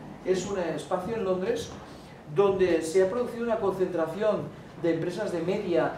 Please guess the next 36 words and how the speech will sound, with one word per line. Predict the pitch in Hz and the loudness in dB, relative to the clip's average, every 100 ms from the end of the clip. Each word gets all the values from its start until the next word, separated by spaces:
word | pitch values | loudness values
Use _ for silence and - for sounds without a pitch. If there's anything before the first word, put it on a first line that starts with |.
| - - - | -10 -12 -8
insólita, | 160 - 220 214 185 208 - - - - - 170 | -6 0 2 2 2 2 2 -8 -16 -18 -2 4
eh, | 165 - 170 | 4 4 2
una | 202 196 | 2 2
ha | 175 | 2
traído | 165 156 185 170 | 2 2 4 4
otra, | 196 196 233 - - - - - | 4 2 0 -2 -8 -16 -18 -10
está, | 160 143 185 165 147 143 | -6 -6 -2 -2 -2 -4
si | 156 | -2
no | 165 | -2
recuerdo | 170 160 | -2 -2
mal, | 165 147 | -2 -2
en | 139 160 | -4 -4
West | 170 196 | -6 -4
End, | 180 185 - - - - - | -4 -4 -12 -16 -16 -14 -8
y | 208 202 170 | -4 -2 0
alrededor | 165 156 160 156 175 202 | 2 4 4 4 4 4
de | 165 | 2
un | 143 | 2
roundabout, | 147 165 156 180 - | 2 2 2 2 0
o | |
sea, | - 151 | -4 -4
alrededor | 131 147 151 | -2 -2 0
de | |
una | 156 | 0
de | 147 | -2
estas, | 147 151 147 - | -2 -2 -2 -2
eh, | 143 - - - 139 131 131 135 139 | 0 0 -2 -8 -10 -10 -10 -8 0
rótulas | 156 170 160 143 | 0 4 4 4
de | 156 | 0
circulación, | - - 156 151 151 190 180 - - - - - - - | -4 -6 -2 -2 -2 -4 -6 -6 -10 -14 -16 -16 -14 2
y, | 294 | 4
eh, | 339 339 - 220 202 185 170 - - 208 | 4 0 6 6 8 4 0 -4 -6 2
nadie | 285 311 226 175 139 165 | 4 4 6 4 4 4
ha | 170 170 | 6 6
diseñado | 175 - 170 180 185 196 | 2 -2 -2 0 2 2
esto, | 233 - 254 | 0 -2 -4